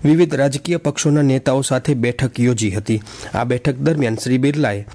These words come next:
તમામ સભ્યોને ગૃહની કાર્યવાહી અવિરત રીતે ચાલવા દેવા વિનંતી કરી હતી. બેઠકમાં નેતાઓ લોકસભાની કાર્યવાહી અવિરત ચાલે તે સુનિશ્ચિત કરવા સહમત થયા હતા. દેશમાં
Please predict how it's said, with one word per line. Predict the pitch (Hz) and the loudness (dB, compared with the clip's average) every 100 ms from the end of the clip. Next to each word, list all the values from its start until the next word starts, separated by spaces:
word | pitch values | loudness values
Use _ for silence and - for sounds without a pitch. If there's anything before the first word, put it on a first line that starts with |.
| - | 0
તમામ | 135 135 | 2 2
સભ્યોને | 139 139 147 147 110 | 0 0 2 2 0
ગૃહની | 117 135 147 151 | 0 2 2 2
કાર્યવાહી | 147 135 135 143 | 0 0 0 0
અવિરત | - 131 151 156 - | 0 2 2 0 -2
રીતે | 127 139 | -2 -2
ચાલવા | 131 120 127 131 | 0 -2 0 0
દેવા | 123 131 | 2 0
વિનંતી | 123 117 120 117 117 | 0 2 0 0 -2
કરી | 127 117 | 0 -2
હતી. | 98 98 107 101 - - - - | -2 -4 -4 -4 -10 -20 -10 0
બેઠકમાં | 139 139 160 - 104 | 2 2 0 2 0
નેતાઓ | 120 131 131 147 147 | 2 2 2 0 0
લોકસભાની | 123 127 - 131 135 139 | 0 0 0 0 2 2
કાર્યવાહી | 131 123 131 139 139 | 2 0 0 0 0
અવિરત | 127 131 131 - | 0 0 -2 -2
ચાલે | 131 139 107 104 - - - | -2 0 -2 -6 -18 -16 -2
તે | 135 | 0
સુનિશ્ચિત | - 135 135 143 - | 4 2 2 -2 0
કરવા | 127 127 | 0 0
સહમત | 131 113 113 113 113 - | 0 0 0 0 -2 -2
થયા | 107 95 | -2 -2
હતા. | 92 - 95 - - - - _ - - | -4 -6 -6 -8 -20 -20 -20 _ -4 2
દેશમાં | 160 185 220 | 2 2 0